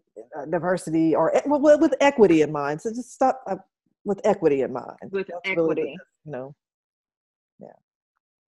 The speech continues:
Speaker 2: Yeah. I mean, I think, and, and then we, and then we can move on. Um, but I, I do think it, it, so one, it is an important topic. And just because we, in this context, are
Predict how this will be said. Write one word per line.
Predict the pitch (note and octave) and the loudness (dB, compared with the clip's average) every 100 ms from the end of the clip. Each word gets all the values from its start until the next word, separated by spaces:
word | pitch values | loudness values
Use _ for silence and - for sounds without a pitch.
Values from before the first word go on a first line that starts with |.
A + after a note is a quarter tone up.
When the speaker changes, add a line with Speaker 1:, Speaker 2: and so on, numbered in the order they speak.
| - | -12
Speaker 2:
Yeah. | D#4 B4+ - _ - | -6 -4 -4 _ -6
I | C4 | -2
mean, | D4+ D4+ | 0 0
I | |
think, | D4+ A4 A4 - - _ _ - | 0 -4 -10 -12 -20 _ _ -6
and, | B3 G#3+ | -6 -4
and | B3+ | -4
then | B3 A#3+ | -4 -6
we, | D4 C#4 - | -8 -10 -10
and | G#3+ | -8
then | G#3 | -6
we | G#3 A3 | -8 -8
can | F#3+ | -8
move | D3+ | -8
on. | C3 A#2 D#3 - - | -8 -10 -12 -12 -2
Um, | G3 E3 D#3 | 0 2 2
but | F#3+ G3+ | 4 6
I, | F#3 F#3 | 4 2
I | |
do | G#3 C#4+ | -4 -6
think | C#4+ A3+ A3 G#3 - - _ _ _ _ _ _ _ _ - | -6 -8 -6 -8 -10 -16 _ _ _ _ _ _ _ _ -4
it, | A3 - | -4 -4
it, | - - - C4 | -12 -12 -10 -6
so | |
one, | B3 D4+ D4 | -4 -2 -2
it | A#3 | 2
is | A#3+ | 2
an | A3 G3+ | 2 -6
important | F#3+ G#3 D#3+ D3 D#3 | -6 -4 -6 -6 -4
topic. | D#3+ A#2+ - - _ _ _ _ - | -4 -4 -8 -16 _ _ _ _ -6
And | G3 F#3+ F#3 F#3 F3+ - | -2 -2 -2 -4 -8 -8
just | F#3 B3+ - | 0 0 0
because | A#3+ - G#3 F#3 F3 _ - | -6 2 2 2 -2 _ -10
we, | F3+ A#3+ A#3+ F3 | -4 -2 0 0
in | |
this | F#3 G3+ | -2 -4
context, | - F#3 F#3 E3 - | -2 -2 0 -2 -2
are | D#3+ | -6